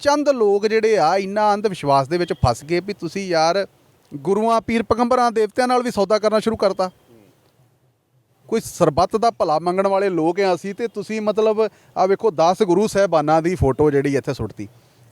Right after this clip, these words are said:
ਇੱਧਰ ਗੁਰੂ ਗ੍ਰੰਥ ਸਾਹਿਬ ਮਹਾਰਾਜ ਦੀ ਨਰਾਦਰ ਹੁੰਦਾ ਨਾ ਜਦੋਂ, ਤੇ ਅਸੀਂ ਰੌਲਾ ਪਾਉਣ ਡੈ ਪੈਂਦੇ ਹਾਂ, ਜਥੇਬੰਦੀਆਂ ਆਉਂਦੀਆਂ ਮਰਨ ਮਰਾਉਣ 'ਤੇ ਗੱਲਾਂ ਪਹੁੰਚ ਜਾਂਦੀਆਂ।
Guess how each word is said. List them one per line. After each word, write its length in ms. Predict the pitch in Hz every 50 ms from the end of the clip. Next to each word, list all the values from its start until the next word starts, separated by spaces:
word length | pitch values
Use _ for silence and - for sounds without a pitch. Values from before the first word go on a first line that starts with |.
| - -
ਇੱਧਰ 240 | 208 196 180 220 208
ਗੁਰੂ 200 | 170 190 202 214
ਗ੍ਰੰਥ 220 | 170 170 175 170
ਸਾਹਿਬ 160 | - 208 196 190
ਮਹਾਰਾਜ 200 | 185 190 190 196
ਦੀ 80 | 208
ਨਰਾਦਰ 480 | 180 156 147 143 143 147 147 156 214 233
ਹੁੰਦਾ 300 | 214 208 185 156 165 180
ਨਾ 120 | 202 214
ਜਦੋਂ, 260 | 196 190 175 180 185
ਤੇ 160 | - 208 190 180
ਅਸੀਂ 220 | 139 196 202 190
ਰੌਲਾ 300 | 151 147 147 151 170 180
ਪਾਉਣ 240 | 175 185 180 185 185
ਡੈ 120 | 190 196
ਪੈਂਦੇ 200 | 180 196 190 190
ਹਾਂ, 60 | 190
ਜਥੇਬੰਦੀਆਂ 560 | 160 160 147 - 185 180 175 170 170 185 190 180
ਆਉਂਦੀਆਂ 220 | 180 190 202 190
ਮਰਨ 260 | 170 156 170 196 233
ਮਰਾਉਣ 240 | 226 220 214 208 202
'ਤੇ 100 | - 202
ਗੱਲਾਂ 220 | 175 175 165 165
ਪਹੁੰਚ 200 | 151 165 175 202
ਜਾਂਦੀਆਂ। 300 | 196 175 147 123 123 120